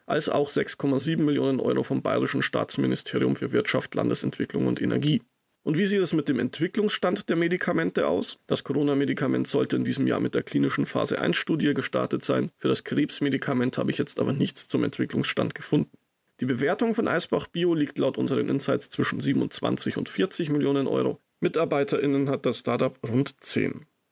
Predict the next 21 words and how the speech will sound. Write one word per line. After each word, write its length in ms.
Nachdem 320
uns 160
Eisbach 420
Bio 300
jetzt 320
schon 140
ein 160
wenig 260
in 80
das 180
Thema 260
Genetik 440
reingezogen 640
hat, 200
bleiben 300
wir 80
doch 140
noch 160
ein 80
bisschen 320
dabei. 400